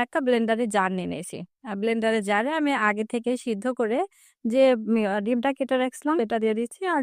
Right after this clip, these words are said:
যে দুই কোয়া রসুন কুচি করে রাখছিলাম, সেটাও দিয়ে দিচ্ছি। এর সাথে আমি এখানে অ্যাড করে দিচ্ছি এক ফালি পরিমাণ লেবু। এখানে আপনারা চাইলে লেবুর রসের পরিবর্তে ভিনেগারটাও দিতে পারেন, তবে লেবুর রসটা দিলে খেতে কিন্তু টেস্টটা বেশি ভালো হয়।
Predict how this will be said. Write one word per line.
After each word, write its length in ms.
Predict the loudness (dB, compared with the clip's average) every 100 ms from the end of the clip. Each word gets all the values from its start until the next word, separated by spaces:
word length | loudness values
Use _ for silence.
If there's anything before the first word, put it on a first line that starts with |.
| 2
যে 60 |
দুই 180 | 2 0 0
কোয়া 120 | 2
রসুন 320 | 4 2 0 -2
কুচি 240 | 0 -2 2
করে 140 | 4 6
রাখছিলাম, 300 | 2 0 -2 0
সেটাও 260 | 0 -2
দিয়ে 180 | -4 -6
দিচ্ছি। 240 | -6 -10 -12 -14 _ _ _ _ _ -2
এর 120 | 0
সাথে 160 | 0 2
আমি 120 | 2 2
এখানে 240 | 4 4 2
অ্যাড 160 | 0 -4 0
করে 160 | 0 2
দিচ্ছি 260 | -2 -2 -4 -4 _ _ -4
এক 140 | -2 -2
ফালি 180 | 0 2 2
পরিমাণ 320 | 2 4 2 2
লেবু। 220 | 0 -2 -8 _ _ _ _ _
এখানে 280 | -6 2 4 4
আপনারা 220 | 2 2 2
চাইলে 260 | 2 4 2 2 2
লেবুর 280 | 2 2 2
রসের 300 | 2 0 -4 -2
পরিবর্তে 440 | -2 0 -2 -2 -4
ভিনেগারটাও 600 | -2 -2 0 -2 -2 -4 -4
দিতে 160 | -2 -2
পারেন, 200 | -2 -4 -6 -4
তবে 240 | 0 0 2 4
লেবুর 280 | 4 4 2
রসটা 280 | 0 0 -2 0
দিলে 180 | 2 0 -2 _ _ _ _ 0
খেতে 220 | 2 2 2
কিন্তু 200 | 0 2 0
টেস্টটা 280 | 2 2 0 0 0
বেশি 200 | 0 -2 -2
ভালো 160 | -4 -6
হয়। 140 | -10